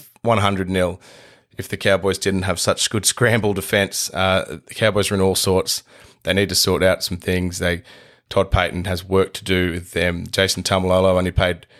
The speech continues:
fifty minutes for seventy metres and eight hit-ups or something like that. Like, that's not good enough. He's the most damaging ball runner in the game. He needs to be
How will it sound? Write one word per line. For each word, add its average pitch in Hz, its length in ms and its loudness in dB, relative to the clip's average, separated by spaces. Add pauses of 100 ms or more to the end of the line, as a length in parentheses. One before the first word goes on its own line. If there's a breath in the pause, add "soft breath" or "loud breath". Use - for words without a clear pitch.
(160 soft breath)
fifty - 480 -4
minutes 92 340 0
for - 100 -6
seventy 90 500 0
metres 87 540 0
and 85 200 -2
eight 82 200 -2
hit-ups - 380 -4
or 95 40 -8
something - 260 -6
like 82 140 -6
that. - 180 -6
Like, 90 160 -8
that's - 240 0
not - 220 -6
good 117 120 2
enough. 107 280 0
He's 98 160 -2
the 110 80 0
most 104 220 2
damaging 92 360 2
ball 98 240 2
runner 92 220 0
in 87 80 -6
the 92 60 -10
game. 95 440 2 (500 loud breath)
He 101 200 0
needs 95 280 0
to - 80 -8
be 87 300 -8